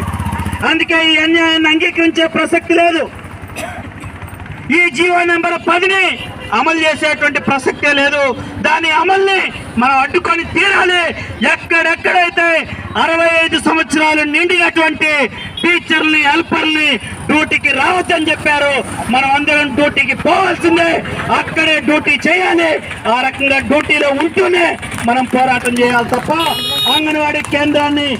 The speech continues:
వదిలిపెట్టి వచ్చే ప్రసక్తే లేదని చెప్పని చెప్పాలా. మనతోటి బలవంతంగా,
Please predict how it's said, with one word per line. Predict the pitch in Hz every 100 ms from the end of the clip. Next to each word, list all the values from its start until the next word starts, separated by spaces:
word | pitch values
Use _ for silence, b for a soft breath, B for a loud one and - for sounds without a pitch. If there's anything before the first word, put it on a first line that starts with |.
| - - 214
వదిలిపెట్టి | 302 320 - 294 - 269
వచ్చే | 302 269 -
ప్రసక్తే | 277 302 302 294 294 277
లేదని | 262 262 254
చెప్పని | 247 254 247 220 - - -
చెప్పాలా. | 233 233 220 196 - - - - 233 254 277 214
మనతోటి | 285 311 330 320 320 269
బలవంతంగా, | 311 330 330 330 330 -